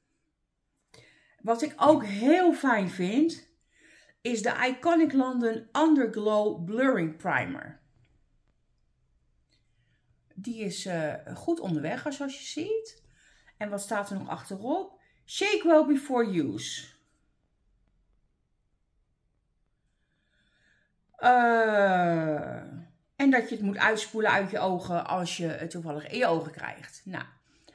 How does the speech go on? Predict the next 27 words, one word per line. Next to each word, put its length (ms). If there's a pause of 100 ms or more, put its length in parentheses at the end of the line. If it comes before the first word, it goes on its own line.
ehm, 440
heel 500
fijn 340
product. 480
Heb 240
ik 140
gekocht 420
bij 340
Cult 400
Beauty. 580 (2250)
En 180
de 120
derde 380
die 140
ik 180
echt 260
heel 280
fijn 320
vind 300
is 220
de 360 (240)
Dior 680
Forever 720
Glow 440
Veil. 800 (1600)
Deze 480
was 560